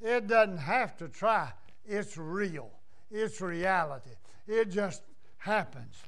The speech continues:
It just is. Somebody jump over the church with the preacher. Hallelujah! Light does not try to shine. There's no stress, no struggle,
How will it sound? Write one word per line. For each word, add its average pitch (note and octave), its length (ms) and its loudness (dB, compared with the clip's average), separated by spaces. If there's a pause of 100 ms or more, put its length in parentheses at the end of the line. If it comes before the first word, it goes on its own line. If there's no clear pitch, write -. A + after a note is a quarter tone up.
(240)
It A3 260 0
just G3+ 420 2
is. E3 580 -6 (1000)
Somebody F#4+ 920 12
jump G#3 320 4
over F#3 240 2
the D#3+ 160 -6
church A3 360 4 (300)
with G#3+ 240 -2
the F3 80 -4
preacher. E3 580 0 (340)
Hallelujah! G#4 1300 12 (320)
Light F4+ 600 12
does D#4 360 12
not C#4 420 10 (320)
try G4 560 12 (100)
to A3+ 80 4
shine. F3 320 0 (960)
There's D#3+ 260 -6
no F3 300 0
stress, - 1000 -6 (1400)
no E3 360 2
struggle, G#3+ 960 -4